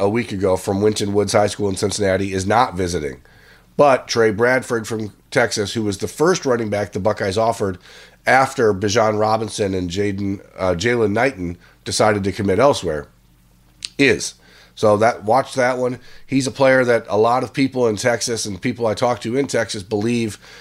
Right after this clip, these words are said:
is leaning towards Ohio State. This could be a big weekend towards sort of figuring out where the running backs go because when you look at a guy like Trey Bradford, he really fits the bill of what they're looking for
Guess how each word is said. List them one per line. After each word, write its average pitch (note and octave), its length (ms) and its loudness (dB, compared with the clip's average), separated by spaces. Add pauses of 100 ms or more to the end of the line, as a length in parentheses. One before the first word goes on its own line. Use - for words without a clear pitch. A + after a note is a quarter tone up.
is G#2+ 160 -2
leaning A#2+ 360 2
towards A2+ 320 4
Ohio G2+ 300 2
State. G#2+ 420 -2 (400)
This A#2 180 -2
could A#2+ 140 0
be A2+ 100 2
a G#2+ 80 6
big G#2+ 220 -2
weekend G#2 440 0
towards G#2 300 0
sort A2+ 240 2
of G2 60 -4
figuring A2 420 0
out G#2 240 0
where G2+ 480 0
the F#2+ 100 -2
running G#2+ 280 2
backs F#2+ 420 -2
go F2+ 520 0 (340)
because G2+ 760 2
when F#2+ 220 -2
you F#2 100 -4
look A#2 300 0
at B2+ 80 0
a B2 60 -2
guy A#2 160 2
like A2+ 180 0
Trey A2 200 2
Bradford, G#2 480 0
he F#2+ 120 0
really G#2 220 2
fits G#2+ 300 -2
the A2 100 -4
bill A2+ 240 4
of F#2+ 100 -2
what G2+ 140 0
they're G#2 120 -2
looking G2+ 300 -2
for G2 360 0